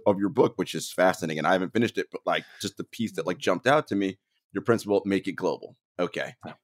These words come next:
Speaker 1: And Dan Flores, who people who listen to this podcast probably have heard of, um, makes incredible, uh, films. Um, so you should just, you know, check 'em out. Anyway, he had this great quote. "You can go anywhere in the world, and there's really only a few things we all share. You can talk about food, talk about God, music, sex, or love.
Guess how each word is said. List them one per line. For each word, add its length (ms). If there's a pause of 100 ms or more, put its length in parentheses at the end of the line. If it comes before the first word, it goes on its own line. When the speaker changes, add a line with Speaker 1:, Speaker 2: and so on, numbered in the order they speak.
Speaker 1:
And 160
Dan 220
Flores, 800
who 200
people 280
who 80
listen 180
to 60
this 100
podcast 240
probably 500
have 140
heard 160
of, 140 (340)
um, 240
makes 380
incredible, 720
uh, 220
films. 600
Um, 300
so 100
you 160
should 140
just, 220
you 100
know, 120
check 140
'em 60
out. 100 (400)
Anyway, 260 (220)
he 80
had 60
this 80
great 200
quote. 200 (520)
"You 100
can 100
go 160
anywhere 180
in 60
the 80
world, 340 (240)
and 100
there's 120
really 200
only 180
a 40
few 160
things 240
we 140
all 140
share. 460
You 120
can 120
talk 220
about 180
food, 520
talk 160
about 240
God, 420
music, 320
sex, 340
or 60
love. 260